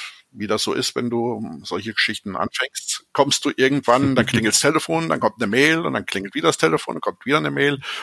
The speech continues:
Speaker 1: Und ruckzuck sitzt du in diesem <laughs> großen Karussell drin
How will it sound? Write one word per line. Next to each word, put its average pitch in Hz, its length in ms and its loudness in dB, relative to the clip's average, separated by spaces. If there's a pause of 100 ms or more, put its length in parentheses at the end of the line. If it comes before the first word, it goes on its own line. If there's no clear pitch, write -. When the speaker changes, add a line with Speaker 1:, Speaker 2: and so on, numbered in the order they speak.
Speaker 1:
Und 127 160 2
ruckzuck 151 380 2
sitzt - 260 -2
du 165 60 0
in 131 80 2
diesem 127 220 4
<laughs> - 20 -16
großen 160 400 4
Karussell 139 480 6
drin 143 320 0